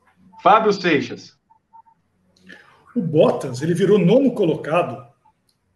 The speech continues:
Speaker 2: na quadragésima terceira volta. Teve quatorze voltas pra fazer uma coisa melhor, ele só ganhou uma posição, né? Então, assim, não, ganhou uma posição não, ele só <laughs> ganhou a posição do Pérez,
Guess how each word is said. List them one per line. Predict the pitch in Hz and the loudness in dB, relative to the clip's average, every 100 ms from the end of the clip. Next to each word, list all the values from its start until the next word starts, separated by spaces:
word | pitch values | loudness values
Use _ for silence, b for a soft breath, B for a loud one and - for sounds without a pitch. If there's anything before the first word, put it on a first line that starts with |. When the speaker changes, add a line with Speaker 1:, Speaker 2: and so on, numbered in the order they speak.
| _ _ _ _ | _ _ _ _
Speaker 2:
na | 139 | -16
quadragésima | 147 185 170 180 127 180 247 226 226 | -4 -2 0 0 0 -2 0 -2 0
terceira | 220 - - 214 | -2 -4 -2 -2
volta. | 208 135 131 123 - | -2 -4 -8 -10 -18
Teve | - 147 | -20 -20
quatorze | - 214 - 190 214 214 | -8 -8 -2 -2 0 -4
voltas | 127 165 202 | -4 -4 -4
pra | - | -10
fazer | 170 160 | -8 -6
uma | 180 - | -6 -4
coisa | 175 185 | -2 0
melhor, | 180 131 160 | -2 0 -2
ele | 170 | -2
só | 196 | -2
ganhou | 175 196 | 0 2
uma | 220 247 | 0 0
posição, | 247 233 - 151 151 120 117 | -2 -4 -4 -4 -4 -6 -8
né? | 120 127 - - _ | -10 -12 -14 -20 _
Então, | - 226 | -6 -6
assim, | - 208 | -4 -2
não, | 208 131 | 0 0
ganhou | 151 208 | 0 2
uma | |
posição | 240 208 - 311 | 2 0 0 0
não, | 175 165 | 0 0
ele | 123 147 151 B B | 0 -2 -2 B B
só | 208 | 0
<laughs> | |
ganhou | 165 233 208 233 | 4 4 4 2
a | |
posição | 262 262 - 269 | 0 -2 -2 0
do | 311 - | 0 0
Pérez, | - 185 190 143 127 - | 4 4 4 0 -6 -12